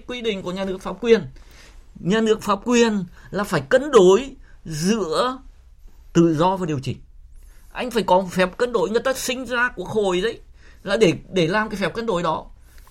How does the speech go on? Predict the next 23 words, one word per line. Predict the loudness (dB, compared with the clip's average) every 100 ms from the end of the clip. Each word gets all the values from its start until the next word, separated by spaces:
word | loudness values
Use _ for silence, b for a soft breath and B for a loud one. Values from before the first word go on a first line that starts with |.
| B B -10
Chúng | -2
ta | 0
đang | 2 2
hiểu | 4 6 6 6 -2 -14 -12 0
quyền | 2
lập | 2 -2
pháp | -6 -8 -10
nó | -12
hơi | -8 -8
sai. | -8 -12 -12 -16 -20 -20 -20 b b b b -4
Quyền | 2 2 4
lập | 2
pháp | 2 4 4 4 -2 -20 -10
là | -4 -2 -2 -6 -12 b -10
chúng | -4
ta | -2
hiểu | 2 2
là | 0
quyền | -4 -4
làm | 2
luật, | 4 4 0 -20
không | -14 -12 -4
phải. | 0 0 0